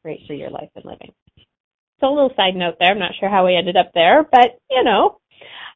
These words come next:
Uh, so how many fantasies, beingnesses, and secret agendas have you created?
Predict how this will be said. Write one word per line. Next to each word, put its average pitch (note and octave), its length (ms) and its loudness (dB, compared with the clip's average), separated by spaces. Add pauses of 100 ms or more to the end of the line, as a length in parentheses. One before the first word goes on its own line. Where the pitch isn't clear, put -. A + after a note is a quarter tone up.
(220)
Uh, E3+ 540 -2 (2750)
so A3+ 60 2
how D4+ 200 0
many F#4+ 280 -2
fantasies, B3+ 580 0 (100)
beingnesses, F#3+ 640 -2
and F#3 200 -14
secret F#3 260 -10
agendas F#3+ 600 -8
have F#3 160 -6
you F#3 220 -10
created? F#3 480 -4